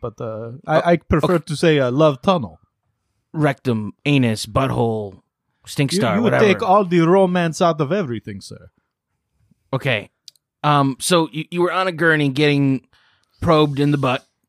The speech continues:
Speaker 1: Correct.
Speaker 2: Uh, what were you, what were your surroundings? 'Cause you didn't really describe your surroundings.
Speaker 1: Ah, it was a very, uh, weirdly, it was colorful. Lots of lights, uh, uh, almost like a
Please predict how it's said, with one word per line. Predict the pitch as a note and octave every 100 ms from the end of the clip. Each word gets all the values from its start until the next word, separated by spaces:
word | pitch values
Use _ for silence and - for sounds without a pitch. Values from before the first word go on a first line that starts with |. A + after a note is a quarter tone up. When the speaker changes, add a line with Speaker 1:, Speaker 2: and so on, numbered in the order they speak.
| _ C#4 C#4 A3 G3+
Speaker 1:
Correct. | G3 C3+ E2 - _ _ _ -
Speaker 2:
Uh, | C#3 C#3 C3 _
what | E3 D3+ G3
were | G3
you, | F#3+
what | F3 F#3+
were | G3+
your | E3+
surroundings? | D3 C#3 D3+ G#2 E2+ -
'Cause | B2
you | B2
didn't | D3 C#3+
really | C3
describe | A#2+ - A#2+
your | A2
surroundings. | G2+ A2+ G2+ E2 D#2+
Speaker 1:
Ah, | G#3 F3+ E2+ -
it | F#3 E3 -
was | G3 F#3+ G#3
a | G#3+
very, | C4 E4 G3
uh, | G#3 F3 E3 E3 D#3+ E3 F3 E3+ D#3+ F#3 F#3 C3+ _
weirdly, | - C#3+ B2 G3 D#4 A#3 -
it | D#3 C3
was | -
colorful. | - A3+ C#4 A2+ A2+ G2+
Lots | C3+ F#3+ -
of | G3+
lights, | C#3+ D#3 F3 - - - F#3+ F#3
uh, | D3+ C3+ C3 C3 - _ _ _ _ _ -
uh, | C3 B2 -
almost | - F3+ B3 - -
like | F3+ E3+ - D#3
a | C3+ B2 A#2 A2 G#2 - G1+